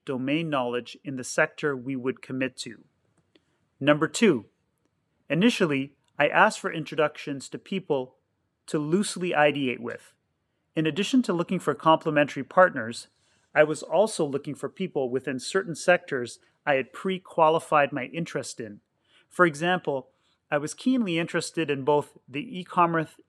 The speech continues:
e-commerce tech sector and the health tech sector. I didn't pressure the fact that we needed to force the founding of a company. Number three,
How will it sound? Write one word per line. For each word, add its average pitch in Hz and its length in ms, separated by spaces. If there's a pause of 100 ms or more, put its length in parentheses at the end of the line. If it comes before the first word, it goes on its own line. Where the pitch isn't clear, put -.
(120)
e-commerce 165 760
tech 208 260
sector 139 520 (380)
and 175 300
the 160 60
health 147 400
tech - 240
sector. - 480 (680)
I 156 80
didn't 220 220
pressure 190 340
the 147 120
fact 147 320
that - 160
we 139 100
needed 151 300
to 135 60
force 160 480
the 127 120
founding 127 400
of 110 80
a - 40
company. 123 440 (1120)
Number 160 260
three, 151 480